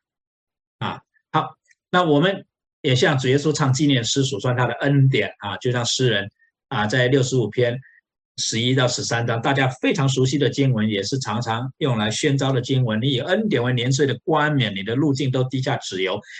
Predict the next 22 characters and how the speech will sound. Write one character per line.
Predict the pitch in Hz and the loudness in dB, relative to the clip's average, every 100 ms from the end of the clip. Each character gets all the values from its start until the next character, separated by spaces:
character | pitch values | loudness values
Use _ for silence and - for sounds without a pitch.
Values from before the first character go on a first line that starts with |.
| - _ | -20 _
滴 | 170 170 | 0 4
在 | 170 151 139 | 4 4 0
旷 | - 220 185 156 | 2 4 6 4
野 | 117 | 2
的 | 123 | 0
草 | 127 139 | 2 2
场 | 127 110 | 2 0
上。 | 139 127 - - - - _ | 0 -2 -6 -20 -20 -20 _
小 | - 143 131 135 | -2 2 4 4
山 | 185 175 190 - _ _ | 2 0 -2 -12 _ _
以 | 113 - | -6 -4
欢 | - 165 190 196 | -4 2 2 4
乐 | 196 147 | 2 2
束 | 135 156 | 2 2
腰， | 127 123 120 - - - - | 4 2 -2 -12 -20 -20 -10
草 | 120 143 | 0 2
场 | 185 120 101 - _ | 4 2 0 -6 _
以 | 117 135 139 | -6 -6 0
羊 | 123 147 | 2 2
群 | 208 143 135 | 2 2 2
为 | 113 131 | 0 2
衣， | 135 | 2